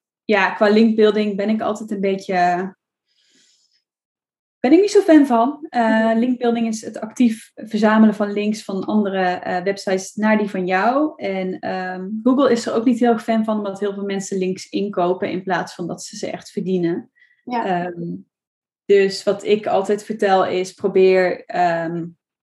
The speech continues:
Speaker 1: links ook gewoon echt te verdienen. Dan duurt het maar wat langer, dan krijg je maar tien links per jaar erbij.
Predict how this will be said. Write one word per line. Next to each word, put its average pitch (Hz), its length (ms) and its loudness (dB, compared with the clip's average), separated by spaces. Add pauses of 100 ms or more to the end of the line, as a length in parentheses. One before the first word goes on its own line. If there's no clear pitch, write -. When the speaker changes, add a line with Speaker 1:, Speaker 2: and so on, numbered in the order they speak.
(220)
Speaker 1:
links 202 360 -2
ook 196 160 -4
gewoon 190 200 -2
echt 185 220 -6
te 202 80 -4
verdienen. 190 460 -2
Dan 185 180 -4
duurt 208 180 0
het 202 100 -2
maar 196 180 0
wat 185 120 -4
langer, 180 340 2
dan 185 120 -4
krijg 185 280 -4
je - 60 -2
maar 180 180 -4
tien 196 220 -2
links 180 320 -2
per 190 120 -2
jaar 175 320 0
erbij. 170 440 -4